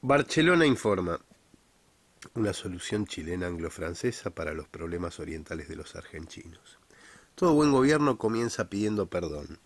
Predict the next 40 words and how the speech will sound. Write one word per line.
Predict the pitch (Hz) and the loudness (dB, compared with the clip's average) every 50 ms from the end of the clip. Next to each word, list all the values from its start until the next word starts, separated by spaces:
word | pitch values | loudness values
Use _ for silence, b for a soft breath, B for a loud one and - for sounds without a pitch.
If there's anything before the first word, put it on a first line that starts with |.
| _ _ | _ _
Néstor | - 101 117 110 - - 107 | -8 -6 -6 -6 -4 -4 -4
le | 95 95 87 | -2 -2 -4
pidió | - 95 95 98 85 | -4 -2 -2 -2 -2
perdón | - 90 92 98 98 | -2 -4 -2 -2 -2
a | 92 87 | -2 -4
los | 82 82 - - | -4 -6 -8 -10
argentinos | 87 85 - - 87 87 85 - 101 95 92 85 - - | -10 -10 -8 -6 -8 -8 -6 -6 -6 -4 -4 -6 -6 -8
y | |
argentinas, | 85 - - 92 85 82 - - 98 95 92 90 - - | -12 -12 -10 -12 -12 -10 -8 -8 -6 -6 -6 -8 -8 -10
a | 80 | -10
las | 82 82 - | -10 -10 -8
madres, | 95 95 98 92 90 87 87 - - - | -6 -4 -4 -4 -4 -6 -8 -8 -10 -10
a | |
las | 85 82 - - | -10 -10 -10 -10
abuelas | 82 82 87 95 95 92 90 85 82 87 - - B B B B B B B B B | -8 -6 -4 -4 -2 -2 -4 -6 -8 -10 -14 -18 B B B B B B B B B
de | - 90 | -10 -8
Plaza | 85 90 95 87 - - 87 | -6 -6 -6 -6 -4 -6 -6
de | 87 87 | -6 -4
Mayo, | 90 104 101 95 90 - - - 85 - _ _ _ - - | -4 -2 -2 -4 -4 -6 -10 -12 -14 -16 _ _ _ -18 -12
a | - 101 | -8 -6
los | 98 95 92 - - | -4 -4 -4 -4 -6
hijos | 160 147 120 - - - 95 90 - - B B B B B B B B B B B B | -6 -6 -6 -6 -8 -10 -10 -10 -10 -16 B B B B B B B B B B B B
y | 104 | -4
a | 98 | -2
los | 98 87 85 101 | -2 -2 -4 -4
nietos | 131 139 135 117 98 - - 90 85 | -2 0 0 0 -2 -4 -6 -8 -6
de | 95 92 92 | -6 -6 -6
desaparecidos | 92 - - 92 82 90 87 87 85 - - - 110 110 110 107 98 90 - 92 | -6 -6 -8 -8 -6 -6 -4 -6 -6 -8 -8 -6 -4 -4 -2 -2 -4 -6 -8 -8
y | 90 | -6
de | 85 85 | -6 -6
torturados | 80 - 92 85 - 90 90 92 90 92 92 87 - - | -8 -10 -12 -12 -10 -8 -6 -4 -2 -2 -2 -2 -4 -8
y | 87 | -10
asesinados | 82 95 87 - - 90 104 110 113 107 | -10 -10 -12 -12 -10 -6 -4 -4 -4 -4
por | - - 101 104 | -6 -8 -6 -4
la | 104 104 | -4 -2
dictadura | 107 104 - - 110 113 120 117 110 | -4 -4 -4 -4 -4 -2 -2 -2 -4
cívico, | - - - 120 120 117 113 107 - 95 | -6 -6 -8 -6 -6 -6 -6 -6 -4 -6
eclesial | 95 - - 87 87 - - - 95 95 90 | -6 -6 -6 -8 -8 -8 -8 -6 -6 -6 -6
y | 90 85 | -6 -6
militar. | 87 90 95 101 - - 85 87 - | -6 -6 -6 -8 -10 -10 -14 -14 -14